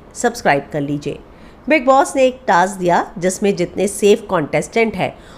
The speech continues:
उनके सामने एक एक करके दो दो नॉमि-, सारे सदस्य आएंगे और जो safe contestant है उनको समझाने की और convince करने की कोशिश करेंगे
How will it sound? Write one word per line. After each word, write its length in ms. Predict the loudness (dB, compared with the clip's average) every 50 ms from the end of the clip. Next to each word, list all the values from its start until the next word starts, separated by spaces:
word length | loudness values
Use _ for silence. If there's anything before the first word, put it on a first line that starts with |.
| -6 0
उनके 280 | 2 2 2 4 2 2
सामने 400 | 2 2 2 2 2 4 4 4
एक 200 | 4 2 0 -2
एक 160 | -2 -2 0
करके 320 | 0 0 2 2 2 0 0
दो 340 | 0 2 2 4 4 4
दो 260 | 4 2 0 0 -2 -6 -14 -20 -20 -20 -20 -16 -4 2
नॉमि-, 360 | 4 4 4 4 4 2 2 0
सारे 380 | -2 0 2 2 2 2 0
सदस्य 460 | -2 -2 -4 -2 -4 -4 -4 -4 -2
आएंगे 500 | -2 0 0 -2 -2 -2 0 0 0 0 -2 -8 -2 0
और 140 | 2 2
जो 120 | 2 2 -2
safe 360 | -2 0 2 2 2 2 2
contestant 640 | 2 2 2 2 2 0 -2 0 0 -2 -2 -2 0
है 200 | -2 -2 -4 -4 -6 -14 -8 -2 0
उनको 320 | 2 2 4 4 2 2
समझाने 680 | 2 2 0 -2 -2 -2 -2 0 0 0 2 2 0 0
की 240 | -2 -4 -6 -2 -2
और 100 | -2 -2
convince 500 | 0 0 0 0 2 2 0 0 0 -2
करने 280 | -2 -2 -2 -2 -4
की 160 | -4 -4 -6 -6
कोशिश 440 | -4 -4 -6 -4 -4 -6 -8 -6
करेंगे 480 | -6 -4 -4 -2 -2 -2 -2 -2 -2 -4